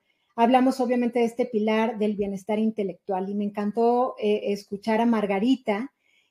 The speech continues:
Y Margarita te lanzó una pregunta. Fue muy curioso porque mientras estaban ella hablando,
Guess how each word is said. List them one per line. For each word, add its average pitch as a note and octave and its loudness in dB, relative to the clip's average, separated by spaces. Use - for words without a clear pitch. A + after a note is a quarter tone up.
Y B3+ 2
Margarita C4+ 4
te D#4 0
lanzó A#3+ 2
una C#4+ 4
pregunta. A#3+ -2
Fue C4+ 10
muy E4 8
curioso C#4+ 6
porque A3 0
mientras A3+ 2
estaban D4 6
ella C4+ 8
hablando, C4 2